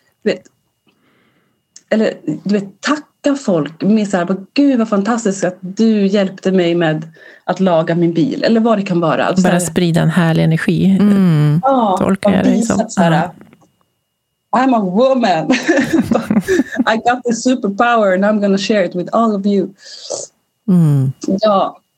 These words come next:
Speaker 1: så himla fint.
Speaker 2: Mm.
Speaker 1: Så
Speaker 3: Ja, men att
Speaker 1: och det
Speaker 3: tordas ta
Speaker 1: som
Speaker 3: plats.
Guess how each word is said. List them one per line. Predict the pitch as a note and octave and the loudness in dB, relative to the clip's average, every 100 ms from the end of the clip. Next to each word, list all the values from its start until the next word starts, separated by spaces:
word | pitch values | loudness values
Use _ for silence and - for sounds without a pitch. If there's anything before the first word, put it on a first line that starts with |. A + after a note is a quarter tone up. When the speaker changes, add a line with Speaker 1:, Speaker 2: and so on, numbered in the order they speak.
| - - - - _ _ | -20 -20 -20 -20 _ _
Speaker 1:
så | - - G#3+ | -10 -2 0
himla | G#3 G#3 F#3 G3 | 2 0 0 0
fint. | G#3 F#3+ - - _ _ - | 0 -2 -4 -10 _ _ 0
Speaker 2:
Mm. | F#3 F3 E3+ F3+ | 2 4 2 0
Speaker 1:
Så | - G3+ G3 F#3 G3 G3 _ _ _ - - | -2 0 0 0 -4 -10 _ _ _ -20 -6
Speaker 3:
Ja, | G3 | 0
men | A3 A#3+ | 2 2
att | B3 - | 0 0
Speaker 1:
och | A#3+ | 2
det | E3 | 2
Speaker 3:
tordas | G3+ G#3+ | 2 2
ta | A3 | 0
Speaker 1:
som | F#3 | 0
Speaker 3:
plats. | - A3 D4+ - - - - | -2 -2 -2 -8 -10 -10 -12